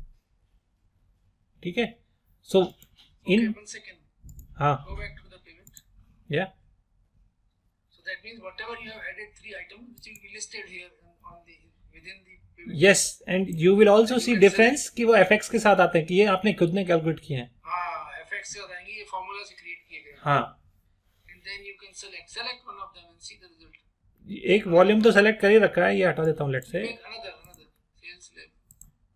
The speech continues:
Speaker 1: ये देखिए, sales, ये अपना normal method से आया था,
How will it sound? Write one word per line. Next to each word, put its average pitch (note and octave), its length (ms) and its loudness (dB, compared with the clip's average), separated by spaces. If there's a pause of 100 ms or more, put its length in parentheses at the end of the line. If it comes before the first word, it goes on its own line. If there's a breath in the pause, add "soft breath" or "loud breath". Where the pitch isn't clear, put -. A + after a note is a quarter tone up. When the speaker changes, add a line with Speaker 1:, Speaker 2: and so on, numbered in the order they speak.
(1120)
Speaker 1:
ये D#3+ 80 -2
देखिए, F3+ 240 0
sales, F#3+ 420 0
ये F3+ 160 0
अपना G3 320 2
normal F3+ 360 4
method G3 260 2
से G#3 120 -2
आया G3 160 4
था, A3+ 120 -4